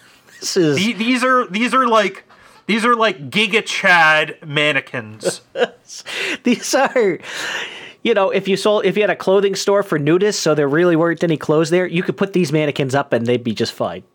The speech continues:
Speaker 1: They look great.
Speaker 2: I,
Speaker 1: Just the way
Speaker 2: I,
Speaker 1: they
Speaker 2: I,
Speaker 1: are.
Speaker 2: I would suggest, I would suggest that if you use these mannequins, you probably should at least still put a Speedo on them.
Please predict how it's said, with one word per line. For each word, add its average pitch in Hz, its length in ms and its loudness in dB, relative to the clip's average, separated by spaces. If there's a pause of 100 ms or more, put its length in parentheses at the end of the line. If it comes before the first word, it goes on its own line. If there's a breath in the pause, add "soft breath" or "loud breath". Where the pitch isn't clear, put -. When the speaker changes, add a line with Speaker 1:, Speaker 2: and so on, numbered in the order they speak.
(480)
Speaker 1:
They 160 120 2
look 165 180 0
great. 165 440 0
Speaker 2:
I, 233 160 6
Speaker 1:
Just 262 140 -2
the - 60 4
way 294 100 4
Speaker 2:
I, 294 140 4
Speaker 1:
they 330 60 0
Speaker 2:
I, 285 40 0
Speaker 1:
are. 269 180 4
Speaker 2:
I - 40 0
would 359 140 -2
suggest, 254 600 0
I 226 140 2
would 294 160 -4
suggest 233 600 -2
that 185 500 2
if 214 220 -2
you 226 100 -4
use 233 260 0
these 226 240 0
mannequins, 190 580 -2
you 175 120 -4
probably 220 600 -2
should 208 240 -2
at - 100 -6
least 165 360 -6
still 143 240 -4
put 143 200 -4
a 143 40 -4
Speedo 127 440 -8
on 117 220 -6
them. 113 160 -12